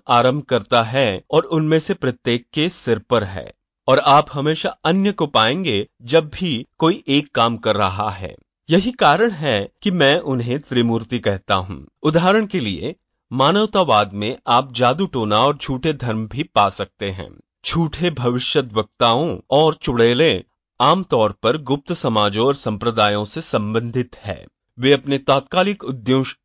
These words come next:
वे अपने तात्कालिक उद्देश्यों और कार्यों को पूरा करने हेतु ही बाहर निकलते हैं। वे एक ही वृक्ष की विभिन्न शाखाएं हैं।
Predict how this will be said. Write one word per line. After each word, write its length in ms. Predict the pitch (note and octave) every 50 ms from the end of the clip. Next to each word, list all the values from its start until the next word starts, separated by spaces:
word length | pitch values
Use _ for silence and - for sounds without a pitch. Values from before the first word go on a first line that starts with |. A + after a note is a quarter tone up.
| _ _
वे 240 | A#2+ B2 B2+ E3+ A3 G#3
अपने 240 | D#3+ - E3 F3+ F3+
तात्कालिक 640 | - C3 A#2 A#2 A2+ - B2 A#2 A#2 A#2+ A#2 - B2
उद्देश्यों 680 | A#2+ A2 G2 B2 A#2+ A#2+ A#2 - - - F3 C3 G2+ E2+ - -
और 100 | C#3 D3+ D3+
कार्यों 360 | - C#3 C3 B2+ C3 C#3 C#3+
को 140 | C#3 D#3 D#3
पूरा 360 | - - B2+ C3 C#3+ E3+ E3+
करने 320 | D#3+ - C3+ A2+ A2+ A2 A2
हेतु 380 | G#2 A2 C3 C#3 - - D3+
ही 180 | D3+ - C3+ -
बाहर 340 | D#3 B2+ G#2+ G#2 G2 G#2+ G#2
निकलते 540 | G2+ G2+ F#2 - G#2 G2+ G2 - - F#2+ F#2+
हैं। 240 | F2+ F#2 E2 G#1+ - - _ _ -
वे 180 | C3 C#3 - - -
एक 180 | B2 C3 B2+ -
ही 140 | - F#3 E3
वृक्ष 380 | B2+ A#2+ B2+ C3 - - - -
की 280 | - B2+ G#2+ F#2+ - - _ -
विभिन्न 400 | C#3 C#3+ C3+ C#3+ D#3+ E3+ F3 E3
शाखाएं 600 | D3+ - B2+ G#2 G2 - - A2+ A#2 A#2+ A#2+ A#2+ B2
हैं। 240 | A2 G#2+ E2 -